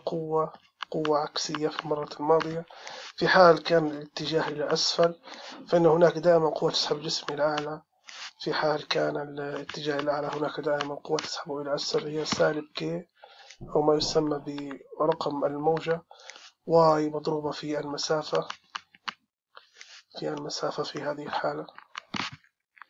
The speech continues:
وقلنا أيضًا، ونعرف أيضًا من الفيزياء الكلاسيكية بأن القوة هي عبارة عن الكتلة مضروبة بالتسارع.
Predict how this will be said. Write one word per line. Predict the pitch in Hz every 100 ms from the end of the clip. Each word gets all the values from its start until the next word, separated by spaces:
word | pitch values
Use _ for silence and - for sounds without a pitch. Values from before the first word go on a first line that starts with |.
| - - - - - - - - - - -
وقلنا | 190 - 220 202 185
أيضًا، | 202 185
ونعرف | 175 220 214 185 202
أيضًا | 196 170
من | 170
الفيزياء | 165 - 156 196 185
الكلاسيكية | 165 160 151 - - 277
بأن | 269 156 165
القوة | 160 156 - 160 147
هي | 156 151
عبارة | 147 156 170 151
عن | 147 151
الكتلة | 147 - - 175 165 156
مضروبة | 156 156 151 147 156 160 _ -
بالتسارع. | - - 165 - 165 175 -